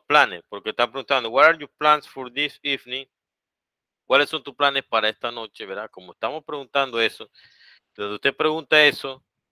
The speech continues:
y si la persona le responde, es que ahí es going to, porque ya lo ha planeado, ¿verdad? Por eso decimos que el going to es planeado.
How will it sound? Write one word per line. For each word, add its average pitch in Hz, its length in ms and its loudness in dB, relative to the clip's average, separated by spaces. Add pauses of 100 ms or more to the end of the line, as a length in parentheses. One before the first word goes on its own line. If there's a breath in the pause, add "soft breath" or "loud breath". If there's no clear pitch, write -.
(500)
y 107 100 -10
si - 120 -2
la 117 140 4
persona 131 340 -4
le 143 80 4
responde, 131 600 0
es 113 120 -2
que 127 180 2
ahí 123 300 6
es 131 120 6
going 135 240 -4
to, 147 180 -12
porque 107 320 -6
ya 147 340 8
lo 117 180 2
ha 117 140 2
planeado, 113 480 2
¿verdad? 110 300 -6
Por 104 100 -6
eso 107 160 -8
decimos 131 440 -6
que 117 80 -4
el 104 80 -4
going 113 260 -6
to - 120 -10
es 127 100 -4
planeado. 123 460 -2